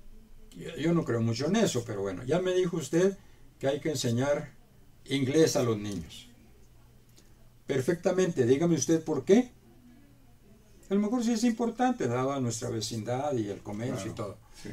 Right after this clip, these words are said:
Speaker 1: Es, ya me dijo el por qué, ahora dígame cómo. Ahora dígame cómo voy a enseñar inglés a todos los niños mexicanos.
Speaker 2: Sí, sí, sí.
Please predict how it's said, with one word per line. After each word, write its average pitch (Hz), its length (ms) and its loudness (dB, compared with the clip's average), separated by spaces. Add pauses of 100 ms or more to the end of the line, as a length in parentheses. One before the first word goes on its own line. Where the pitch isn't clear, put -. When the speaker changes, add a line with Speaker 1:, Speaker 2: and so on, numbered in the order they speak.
(160)
Speaker 1:
Es, 123 240 -2
ya 151 240 2
me 156 100 0
dijo 151 220 0
el 131 80 -6
por 113 160 -6
qué, 120 140 -4
ahora 151 300 -2
dígame 147 260 -4
cómo. 98 220 -8 (2250)
Ahora 143 200 0
dígame 151 360 0
cómo 139 260 -2
voy 139 180 0
a 139 40 -6
enseñar 147 500 -2 (420)
inglés 127 500 -2
a 113 160 -14
todos 117 220 -2
los 120 160 0
niños 123 280 0
mexicanos. 135 480 -6
Speaker 2:
Sí, 87 280 -12 (240)
sí, 110 220 -16
sí. 120 200 -16